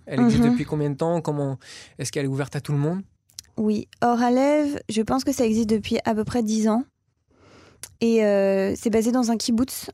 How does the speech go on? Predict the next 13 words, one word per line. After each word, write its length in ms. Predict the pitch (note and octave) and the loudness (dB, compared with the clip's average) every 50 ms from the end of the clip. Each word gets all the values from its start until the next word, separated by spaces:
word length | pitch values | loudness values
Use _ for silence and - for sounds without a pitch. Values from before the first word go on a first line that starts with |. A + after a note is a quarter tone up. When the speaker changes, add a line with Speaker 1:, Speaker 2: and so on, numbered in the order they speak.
| _ - | _ -2
Speaker 2:
euh, 220 | A3+ A3 G3+ G3+ G3+ | 0 2 2 2 2
avec, 260 | G3+ G#3+ A3 - - | 0 0 -2 0 0
euh, 180 | A3+ G#3 - - | 0 0 0 -2
on, 280 | - D2 - - - - | -4 -4 -6 -6 -6 -4
ils 160 | - A3 G#3 | -4 -2 -2
organisent 320 | A3 G#3+ A3 A3 A3+ A3+ | 0 2 2 2 2 4
des 80 | G#3 A3+ | 4 4
retraites 400 | G#3+ A3 A3+ - B3 B3+ A#3+ - - - | 2 2 2 0 -2 -2 -4 -6 -6 -2
environ 520 | A3+ A3+ A3 G#3+ A3 A3+ G#3 A#3 A#3+ A#3+ | 0 0 2 2 2 2 2 2 2 2
tous 140 | - - A3 | 0 0 0
les 300 | G#3+ G#3+ G#3+ A3 A3 G#3+ - | 2 2 4 2 2 0 -2
trois 240 | - - - B3 B3 | -6 -2 0 0 2
mois 240 | B3+ C4+ C4 D4+ | 2 2 0 -2